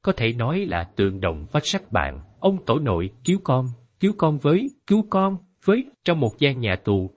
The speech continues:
La Phu Hâm tuấn tú đang quỵ gối trong nhà tù, nắm chặt song sắt khóc lóc. Loại nhà ngục này cấu tạo thành một sa liêm có song sắt, vật liệu làm nhà tù phải là hợp kim từ cấp G chín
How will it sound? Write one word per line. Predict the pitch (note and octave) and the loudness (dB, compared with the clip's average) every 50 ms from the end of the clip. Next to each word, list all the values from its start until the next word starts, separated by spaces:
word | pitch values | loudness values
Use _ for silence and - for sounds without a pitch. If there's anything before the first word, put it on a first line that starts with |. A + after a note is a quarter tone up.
| _ _ _ _ _ _ - | _ _ _ _ _ _ -4
La | C#3 C#3+ | -2 -2
Phu | C#3+ - - D3 C3+ | 0 2 2 2 4
Hâm | B2 C3 C3 C3+ B2 | 4 0 -2 0 0
tuấn | D3 D#3 F3 F#3 - | 0 0 0 0 2
tú | C#3+ C#3+ D3+ F3+ | 2 2 2 2
đang | F3 C#3 B2 A#2+ | 0 0 -2 0
quỵ | A#2 G#2+ F#2 E2 E2+ F2 | -2 -2 -2 -2 -2 -2
gối | - A2+ B2 D#3+ F3+ F3 | -2 0 0 0 -2 -2
trong | - B2+ A#2 | -4 -4 -4
nhà | G#2+ F#2+ E2 D2+ | -4 -4 -4 -6
tù, | - - G2 E2+ E2+ F2 - _ _ _ _ _ _ _ | -4 -4 -4 -4 -4 -6 -10 _ _ _ _ _ _ _
nắm | - E3 F3+ F#3+ | -6 -4 -4 -2
chặt | - - - - | -4 -4 -4 -2
song | - C#3+ C#3 | -4 -4 -2
sắt | B2+ - F#3+ - - | -2 -4 -4 -6 -4
khóc | - - F#3 F3+ - | -4 -4 -4 -2 0
lóc. | F3+ F#3 G#3+ - - _ _ _ _ _ | -2 -2 -2 -2 -8 _ _ _ _ _
Loại | - G#2 F2+ F#2+ | -2 0 0 0
nhà | A2+ A#2 G#2+ | 0 -2 -2
ngục | G#2 A2+ G#2 - | -2 -4 -4 -4
này | A#2 A2+ G#2 G#2+ G#2 - | -2 0 0 0 -2 0
cấu | - E3 F#3+ | 0 0 0
tạo | - - G2 G2 A2 | 0 0 -2 -2 -2
thành | - A2+ A2 G#2 | -4 -6 -4 -2
một | G2+ G2+ - | -2 -2 -2
sa | - - B2+ B2+ | -2 -2 0 0
liêm | C3 C3+ D3 D#3 D3 | 2 0 0 0 -2
có | B2 F3+ F#3 | -4 -4 -4
song | - - D#3 E3+ F3 | -2 -4 -4 -4 -4
sắt, | - - G3+ G#3 - _ _ _ _ _ _ | -4 -4 -4 -6 -8 _ _ _ _ _ _
vật | C#3+ C3+ - | -2 -2 0
liệu | B2+ B2+ C3 C#3 D3 | 0 0 2 2 0
làm | C#3 B2 A#2+ B2 A#2+ | -2 -2 -2 -2 0
nhà | B2 A#2+ | 0 0
tù | - - C#3+ C3+ | 2 2 0 0
phải | C3 - D3 C#3 | 0 -2 -2 -2
là | A#2 | -2
hợp | F#2 G2 F#2+ F#2+ - - | -2 -4 -4 -6 -6 -4
kim | - D3 D3+ C#3+ - | -4 -4 -2 -2 -2
từ | - - | -4 -2
cấp | - D#3+ E3 - - | 0 -2 -4 -2 -2
G | - A#2+ A2+ | -2 -2 -2
chín | - - A2 B2 F3 | -2 -4 -6 -6 -6